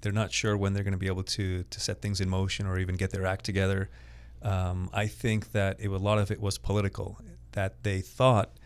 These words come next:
the housing prices were being affected by lack of supply, uh, of, of, of units for sale c-, or, or, and for rent because they're being used up for short-term rentals. Uh,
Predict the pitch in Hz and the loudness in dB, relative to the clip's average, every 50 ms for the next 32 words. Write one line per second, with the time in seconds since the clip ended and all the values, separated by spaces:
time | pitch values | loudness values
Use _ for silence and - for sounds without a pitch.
0 | - - - - - - - - - - - - - - - - - 117 - - | -20 -20 -20 -20 -18 -18 -18 -18 -18 -18 -18 -18 -18 -18 -18 -16 -14 -10 -2 2
1 | 120 117 117 113 110 101 - 107 104 - - 117 - 107 101 107 101 95 - - | 4 4 4 4 2 0 2 2 2 2 0 -2 -2 0 2 2 2 0 -2 -2
2 | - - - - - 101 95 98 95 92 92 92 92 101 98 101 98 101 104 - | -2 -2 0 0 -2 -2 0 2 2 4 4 2 2 2 4 4 4 4 2 2
3 | - 98 90 - - - 95 - - 120 113 104 90 87 90 90 - - - 101 | 0 0 2 2 0 0 0 0 0 2 2 2 2 0 -2 -6 -8 -10 -6 -4
4 | 98 95 95 92 98 - 107 98 92 - - 95 - - - - - 110 95 95 | -2 -2 -2 -2 -4 -4 -4 -6 -6 -6 -10 -12 -12 -12 -14 -10 -4 -4 -2 0
5 | 101 104 101 92 85 - - 95 - - 147 120 90 87 - - - - - - | 2 4 4 2 2 -2 -2 0 0 2 2 2 0 -2 -4 -6 -10 -10 -6 -6
6 | 98 95 95 95 92 - - 95 - - 107 101 92 - - 101 98 120 131 110 | -4 -2 -2 -2 -4 -4 -4 -4 -2 0 2 0 0 0 0 2 4 4 4 4
7 | 87 - - - - - - - - - 90 - - 90 90 92 90 95 95 90 | 2 -2 -6 -14 -14 -16 -16 -12 -8 -8 -8 -4 -2 0 0 0 0 0 0 0
8 | 92 95 95 92 90 90 92 101 - - 98 98 92 95 - 107 - - 101 98 | 0 0 0 0 0 -2 -4 -6 -6 -2 0 0 2 4 2 0 0 0 -4 -2
9 | - 104 95 95 - - 98 98 117 135 123 - - 98 95 - - - - - | 0 0 0 0 0 0 0 2 2 2 2 0 -2 -4 -4 -6 -8 -10 -20 -20
10 | - - - - - - - - - 107 98 95 95 92 92 | -20 -20 -20 -20 -20 -20 -18 -4 0 2 4 6 4 4 2